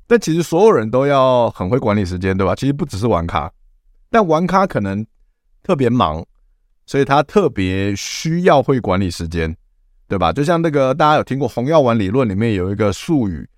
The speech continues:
有一个专有名词叫做转盘子。那什么叫做转盘子呢？就是说，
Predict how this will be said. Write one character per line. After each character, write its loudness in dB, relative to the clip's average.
有 -2
一 0
个 2
专 4
有 4
名 0
词 -6
叫 2
做 0
转 0
盘 -2
子。 -16
那 -2
什 -6
么 0
叫 2
做 0
转 0
盘 -4
子 -4
呢？ 0
就 -2
是 0
说， 2